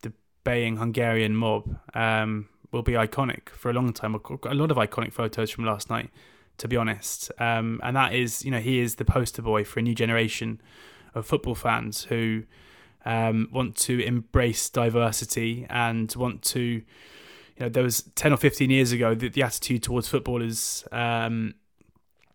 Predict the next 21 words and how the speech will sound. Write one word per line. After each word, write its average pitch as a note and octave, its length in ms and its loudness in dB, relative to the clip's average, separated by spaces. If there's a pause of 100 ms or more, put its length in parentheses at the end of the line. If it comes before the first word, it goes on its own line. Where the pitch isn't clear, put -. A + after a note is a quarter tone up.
(180)
opening B2 340 4
their A#2 120 4
mouth A2 460 2
on B2 160 0
other A#2 160 2
topics - 420 -2
except G#2+ 280 -4
for A#2 100 -6
football, G#2+ 540 -4 (180)
um, A2+ 500 0 (140)
<laughs> - 120 0
was C#3 160 6
a C3 60 6
pretty C3 260 4
patronising A2+ 600 0
one, G#2 180 0
the A2 80 2
attitude. G#2 460 -2
And, A2+ 160 -4
and A#2+ 140 -4
now, A2 340 2